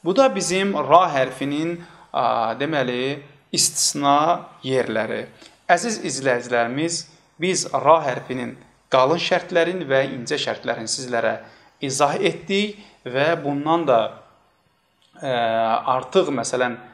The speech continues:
e, hansısa bir biliyə malik, e, sahib olmaq istəyirsinizsə, o zaman misalları çox oxumalısınız, e, və, e, hət-, e, ta inki sizin, e,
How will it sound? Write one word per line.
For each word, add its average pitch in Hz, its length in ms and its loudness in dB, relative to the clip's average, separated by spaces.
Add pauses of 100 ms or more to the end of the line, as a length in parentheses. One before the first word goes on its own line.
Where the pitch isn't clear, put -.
(160)
e, 110 340 -4
hansısa 135 420 0
bir 135 140 -6
biliyə 139 320 -4
malik, 123 340 -2
e, - 520 -12
sahib 135 360 0
olmaq 127 300 -2
istəyirsinizsə, 143 760 0
o 160 100 2
zaman 165 400 2 (320)
misalları 123 720 0
çox 180 240 -4
oxumalısınız, 190 840 0 (300)
e, 131 160 -4 (400)
və, 147 160 4 (560)
e, 151 260 -6
hət-, 175 460 -2
e, 185 240 -2 (280)
ta 220 200 2
inki 180 240 -4
sizin, 170 400 -2
e, - 560 -12